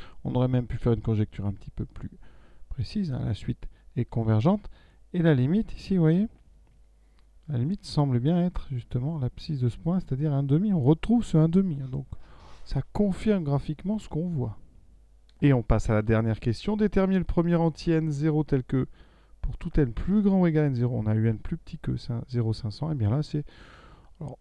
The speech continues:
c'est juste une inéquation à résoudre, on va résoudre, donc on résout,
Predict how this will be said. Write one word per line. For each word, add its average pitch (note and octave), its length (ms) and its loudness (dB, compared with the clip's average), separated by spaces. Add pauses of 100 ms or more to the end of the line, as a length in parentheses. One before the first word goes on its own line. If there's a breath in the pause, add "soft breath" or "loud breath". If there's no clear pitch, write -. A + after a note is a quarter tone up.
(120)
c'est - 140 -20
juste D3 260 -8 (220)
une A#2 220 -10
inéquation A2+ 500 -2
à C3+ 40 2
résoudre, E3+ 280 0
on C3+ 120 -2
va C3 140 2
résoudre, G#2 440 0
donc C#3 240 -6 (960)
on E3 140 -2
résout, G#2+ 460 0